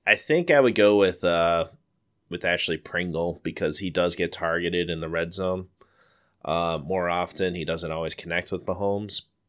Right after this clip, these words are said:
but they seem to develop plays with him over Hardman, and I'm, Hardman's burned me in the past, so I really don't want to.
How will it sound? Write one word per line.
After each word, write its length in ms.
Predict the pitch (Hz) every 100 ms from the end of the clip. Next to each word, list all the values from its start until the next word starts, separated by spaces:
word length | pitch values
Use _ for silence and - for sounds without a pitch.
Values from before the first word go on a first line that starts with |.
| _ _ _
but 300 | - 67 64
they 100 | 65
seem 240 | 69 95 87
to 80 | 85
develop 420 | 87 90 87 -
plays 460 | - 90 95 92
with 160 | 104 -
him 280 | 110 113 113 _ - - - _ _ _ -
over 280 | 98 90
Hardman, 440 | 87 92 92 101 98
and 180 | 76 71
I'm, 180 | 71 _ _ _ _ -
Hardman's 400 | 90 82 82 -
burned 260 | 82 82
me 80 | 82
in 60 | 80
the 100 | 78
past, 420 | 85 80 80 -
so 120 | 71
I 100 | 73
really 320 | 73 80 78
don't 280 | 78 73 76 -
want 320 | 80 78 -
to. 280 | - 90